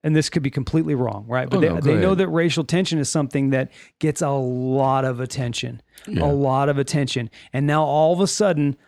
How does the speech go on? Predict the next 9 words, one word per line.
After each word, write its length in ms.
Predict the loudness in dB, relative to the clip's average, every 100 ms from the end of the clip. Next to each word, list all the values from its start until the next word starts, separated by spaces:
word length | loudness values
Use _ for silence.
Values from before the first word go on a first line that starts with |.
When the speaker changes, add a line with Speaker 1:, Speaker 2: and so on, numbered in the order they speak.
| _
Speaker 1:
lots 600 | -10 -6 -6 -6 -6 -4 -4
of 100 | 0
people 500 | 0 2 2 0 0
are 200 | -2 0
looking 420 | 2 2 4 2
at 140 | 0 2
their 180 | 2
television 600 | 2 0 2 0 0 -2
screen, 500 | -4 -4 -2 0 -2